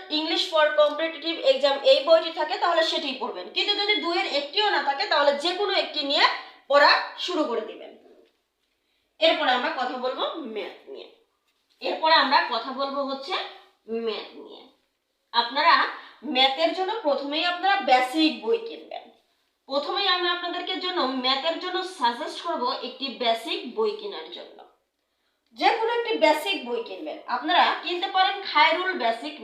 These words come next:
ম্যাথ, খায়রুলস বেসিক ম্যাথ, এই বইটি কিনতে পারেন। এছাড়াও আপনারা কিনতে পারেন হচ্ছে Basic to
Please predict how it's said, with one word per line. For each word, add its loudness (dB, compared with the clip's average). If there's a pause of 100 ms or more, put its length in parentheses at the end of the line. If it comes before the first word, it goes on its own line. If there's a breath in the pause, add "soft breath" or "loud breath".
ম্যাথ, -16 (1500)
খায়রুলস 0 (2750)
বেসিক -6 (1300)
ম্যাথ, -4 (260)
এই 6
বইটি 2
কিনতে -6
পারেন। -14 (420)
এছাড়াও 4 (100)
আপনারা 2 (120)
কিনতে -4
পারেন 6 (100)
হচ্ছে -4 (960)
Basic 4 (120)
to -4